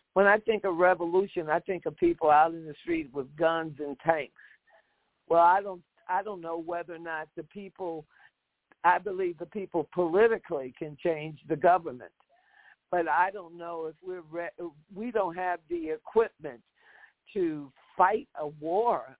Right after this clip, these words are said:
against our government. And we saw these Trump people wanting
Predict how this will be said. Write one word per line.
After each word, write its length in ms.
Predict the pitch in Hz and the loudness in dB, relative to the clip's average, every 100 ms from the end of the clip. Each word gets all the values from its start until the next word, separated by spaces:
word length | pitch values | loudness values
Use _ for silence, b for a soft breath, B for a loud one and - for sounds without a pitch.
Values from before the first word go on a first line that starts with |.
| 151 | -16
against 440 | 139 156 151 - | -14 -14 -14 -8
our 180 | 156 131 | -6 -6
government. 580 | 143 143 147 156 160 175 | -4 -6 -6 -8 -10 -10
And 100 | 185 | -12
we 140 | 202 208 | -10 -6
saw 220 | 208 190 | 4 6
these 220 | 190 190 180 _ - | 4 0 -8 _ -2
Trump 280 | 214 196 - | 0 0 -6
people 420 | 208 175 165 165 165 | -14 -12 -8 -8 -6
wanting 420 | 190 202 202 185 | -6 -4 -6 -8